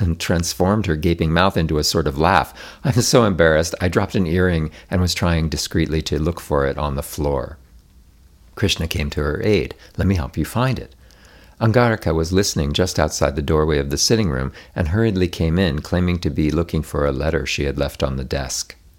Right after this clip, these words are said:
Kamalita and Krishna were both crawling around by the sofa looking for the earring that Kamalita had securely in her earlobe.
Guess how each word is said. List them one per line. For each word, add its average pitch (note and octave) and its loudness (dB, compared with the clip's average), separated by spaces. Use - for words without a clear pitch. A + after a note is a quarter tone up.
Kamalita G#2+ 2
and D#2+ 0
Krishna F#2 0
were E2 2
both G2 2
crawling F#2+ 2
around D#2+ 2
by D2 4
the D2+ -2
sofa G#2 0
looking E2 -2
for F2+ -2
the D2+ 0
earring F2 2
that D2 -2
Kamalita F2 0
had D#2+ 0
securely F#2 0
in G2 0
her D#2 0
earlobe. F#2+ -2